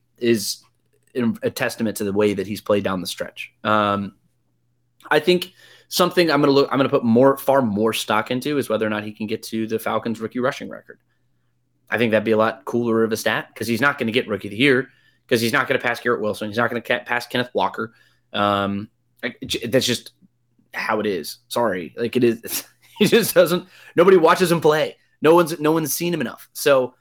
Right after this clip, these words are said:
he's not gonna get the votes. So, uh, I'm not even gonna breathe life into that. I, I think he's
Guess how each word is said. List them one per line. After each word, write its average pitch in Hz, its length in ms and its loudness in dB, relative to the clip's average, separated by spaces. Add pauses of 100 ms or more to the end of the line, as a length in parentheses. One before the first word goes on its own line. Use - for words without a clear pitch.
(160)
he's 143 160 -2
not 143 180 0
gonna 147 120 -4
get 139 100 -4
the 120 60 -6
votes. - 340 -4
So, 117 260 -4
uh, 113 220 -6
I'm 123 100 -6
not 127 140 0
even 120 180 -2
gonna 107 240 -6 (960)
breathe 117 240 -4
life 110 320 -4
into 101 100 -10
that. 80 180 -12
I, 110 160 -6
I 120 60 -4
think 147 200 -6
he's 123 240 -10